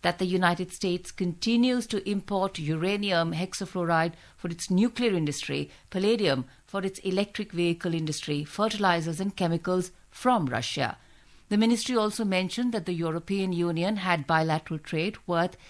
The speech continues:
sixty-seven point five billion euro in goods and with Russia in two thousand twenty-four, along with trade in services estimated at seventeen point two billion euros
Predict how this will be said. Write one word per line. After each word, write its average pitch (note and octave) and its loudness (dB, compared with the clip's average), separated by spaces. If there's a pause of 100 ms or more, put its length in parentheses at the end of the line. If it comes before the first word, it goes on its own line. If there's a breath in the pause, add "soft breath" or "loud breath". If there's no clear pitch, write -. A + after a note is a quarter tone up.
(120 loud breath)
sixty-seven G3+ 0
point F3+ -2
five F#3+ 2
billion F3+ 0
euro E3+ 0
in D#3+ 0
goods A3+ 0 (380 soft breath)
and E3 0 (240 soft breath)
with G#3+ 2
Russia F#3 2
in F#3+ 2
two G#3 -2
thousand F#3+ -4
twenty-four, E3+ 0 (300 loud breath)
along A3 4
with A3+ -2
trade B3 2
in C4 2
services G3+ -2
estimated G#3 0
at G3 2 (180 loud breath)
seventeen A3 2
point F3+ -4
two A3+ -4
billion F3 -2
euros E3+ -2